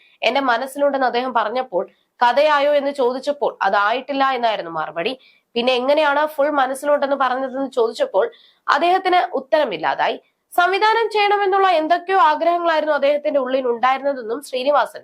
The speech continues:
പറയുന്നു. അതേസമയം കുറച്ചു ദിവസങ്ങൾക്ക് മുൻപായിരുന്നു മമ്മൂട്ടിയുടെ ആരോഗ്യനില സംബന്ധിച്ച വിവരങ്ങൾ പുറത്തെത്തുന്നത്. മമ്മൂട്ടിക്ക് കുടലിൽ അർബുദം സ്ഥിരീകരിച്ചെന്ന തരത്തിലാണ് വാർത്തകൾ പ്രചരിച്ചിരുന്നത്. എഴുപത്തിമൂന്നുകാരനായ നടൻ ക്യാൻസർ ചികിത്സയ്ക്ക് വേണ്ടി ഷൂട്ടിംഗിൽ നിന്നും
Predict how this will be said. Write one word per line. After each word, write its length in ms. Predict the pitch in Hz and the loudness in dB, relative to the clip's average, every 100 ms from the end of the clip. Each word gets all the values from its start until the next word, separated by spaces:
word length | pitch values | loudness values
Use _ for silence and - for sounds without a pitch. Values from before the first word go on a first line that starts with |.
| - | -8
പറയുന്നു. 360 | 165 147 185 240 - - - | -8 -6 -4 -4 -6 -8 0
അതേസമയം 520 | 311 415 427 427 453 | 2 2 2 2 2
കുറച്ചു 320 | 427 381 370 | 2 0 2
ദിവസങ്ങൾക്ക് 460 | 415 415 415 415 415 | 2 2 2 2 2
മുൻപായിരുന്നു 540 | 392 339 370 370 349 | 0 2 2 2 0
മമ്മൂട്ടിയുടെ 640 | 349 294 285 320 349 359 330 | 2 2 2 0 0 2 2
ആരോഗ്യനില 600 | 262 285 320 330 339 320 | 2 2 -2 -2 0 0
സംബന്ധിച്ച 500 | 330 294 311 311 311 | 0 0 0 -2 -2
വിവരങ്ങൾ 400 | 294 294 294 302 | 0 2 2 0
പുറത്തെത്തുന്നത്. 800 | 294 269 277 285 277 277 262 247 269 _ _ - | 0 0 0 0 0 -2 0 0 -2 _ _ -2
മമ്മൂട്ടിക്ക് 500 | 262 285 311 277 330 | 0 2 0 0 -2
കുടലിൽ 420 | 330 302 302 320 320 - | -2 0 2 0 -2 0
അർബുദം 400 | 269 247 320 330 | 0 0 -2 -2
സ്ഥിരീകരിച്ചെന്ന 760 | 320 269 302 311 320 320 311 311 311 | -6 -6 -4 -2 -2 -4 -2 -2 -2
തരത്തിലാണ് 560 | - 277 294 320 294 294 | 0 0 2 2 2 2
വാർത്തകൾ 480 | 294 269 277 294 294 | 2 0 0 0 0
പ്രചരിച്ചിരുന്നത്. 880 | 285 269 240 269 269 190 160 147 208 - _ _ - | 0 -2 -2 -4 -4 -10 -6 0 0 -2 _ _ -4
എഴുപത്തിമൂന്നുകാരനായ 1040 | 330 349 453 466 466 453 440 415 403 415 403 392 311 | -2 0 2 2 2 2 2 2 2 2 0 -4 -2
നടൻ 300 | 311 330 349 | 0 0 -2
ക്യാൻസർ 540 | 349 320 320 320 392 | -2 0 0 -2 -10
ചികിത്സയ്ക്ക് 540 | 330 370 359 - 370 359 | -6 -4 -4 -4 -4 0
വേണ്ടി 280 | 349 330 349 | 0 0 -4
ഷൂട്ടിംഗിൽ 600 | - 311 311 349 349 349 | -2 -2 0 0 0 0
നിന്നും 260 | 330 330 | 2 0